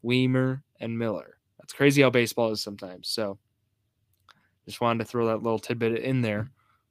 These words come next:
But that's all the main stuff I had here. Five and two for the Brewers in week fifteen. And again, check out at Drew Sports Crew on TikTok and YouTube. Right, Drew,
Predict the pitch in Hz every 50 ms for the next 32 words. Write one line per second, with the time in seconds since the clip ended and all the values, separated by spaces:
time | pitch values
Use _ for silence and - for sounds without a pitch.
0 | _ _ _ - 98 98 - - _ _ _ _ _ _ _ _ _ _ _ _
1 | _ _ _ _ _ _ _ _ _ _ _ _ _ _ _ _ _ _ _ _
2 | _ - - - 131 - - - - - - - 139 170 196 208 202 196 196 190
3 | 170 - - 180 180 - 180 170 165 160 160 156 151 143 147 143 143 139 - -
4 | 147 156 175 175 180 160 - 175 175 170 - 170 160 151 131 147 151 151 156 160
5 | 160 - 135 131 123 117 110 - - 110 107 - - 131 123 123 131 147 - _
6 | _ _ _ _ _ _ _ _ _ - 117 120 123 120 123 120 - - 131 127
7 | - 131 127 - 123 120 117 - - 120 113 - - 147 147 151 147 - - -
8 | 170 156 - 127 123 110 - - - 190 185 - - - 160 156 156 151 - -
9 | - - 139 139 143 143 139 135 131 139 151 160 - - - 131 123 120 120 120
10 | - _ _ _ _ _ _ _ _ _ _ _ _ - 107 110 107 - 127